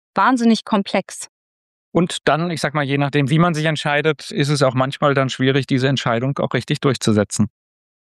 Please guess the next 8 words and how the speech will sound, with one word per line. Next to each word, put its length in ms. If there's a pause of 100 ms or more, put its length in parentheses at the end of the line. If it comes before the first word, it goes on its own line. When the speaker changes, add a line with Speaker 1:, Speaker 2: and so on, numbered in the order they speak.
(140)
Speaker 1:
Das 220
ist 100
eben 180
der 120
andere 200
Punkt. 360 (340)
Genau. 300 (100)
Also 300